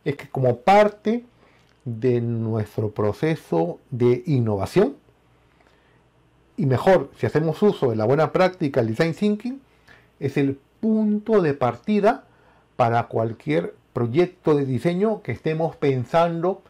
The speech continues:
comenzar a ejecutar, y que juega un papel en un mundo más grande que la experiencia del cliente y su gestión, y que a su vez es algo de un mundo más grande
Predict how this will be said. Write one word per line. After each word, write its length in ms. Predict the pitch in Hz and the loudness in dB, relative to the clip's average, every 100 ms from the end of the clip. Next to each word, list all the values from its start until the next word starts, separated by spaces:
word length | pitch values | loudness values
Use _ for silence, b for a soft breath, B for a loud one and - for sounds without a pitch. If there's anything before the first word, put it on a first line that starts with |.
| b b b | b b b
comenzar 460 | 139 120 117 147 | 0 0 0 4
a 20 | 139 | 4
ejecutar, 540 | 143 139 135 170 - _ _ b b b b b b _ | 2 -2 0 0 0 _ _ b b b b b b _
y 140 | 135 | -14
que 300 | - 165 185 _ b b b - | -4 -4 -4 _ b b b -6
juega 500 | - 196 196 196 - | 4 6 6 2 4
un 140 | 180 | 4
papel 480 | 180 - 180 208 208 _ | 4 4 6 4 2 _
en 160 | 135 | 0
un 160 | 127 160 | 2 2
mundo 240 | 202 208 | 4 4
más 180 | 202 208 | 4 4
grande 520 | 202 208 202 147 233 _ _ _ _ | 6 4 4 -2 -4 _ _ _ _
que 160 | - 127 | -2 0
la 60 | 127 | 0
experiencia 640 | - 104 127 180 180 127 | 0 0 0 0 -2 -4
del 140 | 107 | -4
cliente 560 | - 113 123 139 226 254 | -4 -2 0 -2 -6 -6
y 100 | 151 | -6
su 160 | 127 127 | -2 -2
gestión, 480 | 131 - 156 214 294 _ b b b | -2 -2 2 2 2 _ b b b
y 60 | |
que 100 | 220 | 0
a 60 | 240 | 2
su 120 | 214 | 4
vez 240 | 180 220 - b - | 4 4 0 b -2
es 160 | 123 | 4
algo 360 | 156 151 156 160 | 4 4 0 0
de 80 | 135 | -2
un 80 | 127 | 0
mundo 180 | 135 110 | 0 2
más 160 | 151 | 2
grande 420 | 202 220 180 208 | 4 2 2 -2